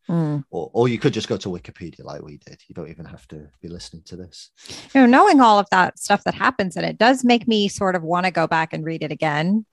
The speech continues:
Speaker 2: Mm.
Speaker 1: um,
Speaker 2: Yeah.
Speaker 1: with that info in mind. Any particular thoughts on the story or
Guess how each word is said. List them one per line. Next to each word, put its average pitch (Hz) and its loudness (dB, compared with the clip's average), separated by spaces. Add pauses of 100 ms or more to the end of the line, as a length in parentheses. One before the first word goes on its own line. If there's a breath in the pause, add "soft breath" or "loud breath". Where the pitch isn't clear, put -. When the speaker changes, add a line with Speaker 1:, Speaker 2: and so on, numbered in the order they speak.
(340)
Speaker 2:
Mm. 104 -14
Speaker 1:
um, 87 -18 (500)
Speaker 2:
Yeah. 156 0 (180)
Speaker 1:
with 165 -6
that 156 0
info 156 -2 (140)
in 156 -10
mind. 165 -4 (600)
Any 240 6
particular 254 2
thoughts 233 2
on 226 2
the 220 0
story 220 -2
or 190 -4